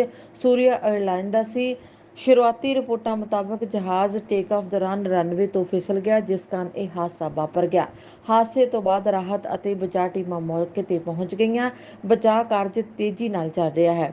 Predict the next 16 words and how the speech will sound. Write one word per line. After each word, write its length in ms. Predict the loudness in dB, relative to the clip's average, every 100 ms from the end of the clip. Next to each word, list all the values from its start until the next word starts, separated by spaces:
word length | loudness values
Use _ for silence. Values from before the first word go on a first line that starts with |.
| -2
ਫਿਲਹਾਲ 380 | -2 0 0
ਬਚਾਅ 320 | 0 -2 -2 -2
ਟੀਮਾਂ 320 | -4 -2 -2
ਜਲਦੀ 360 | 0 0 0
ਤੋਂ 140 | -2 -2
ਜਲਦੀ 420 | 0 0 0 -2 -4 -18 -2 0
ਅੱਗ 160 | 2
ਬੁਝਾਉਣ 320 | 2 2 -2 -4
ਦੀ 120 | -4
ਕੋਸ਼ਿਸ਼ 340 | -4 -4 -6
ਕਰ 180 | -2 -2
ਰਹੀਆਂ 260 | -2 -4 -4
ਹਨ 200 | -4 -2
ਤਾਂ 240 | 0 0
ਜੋ 200 | 0 0
ਜਹਾਜ਼ 680 | 2 -2 2 2 2 2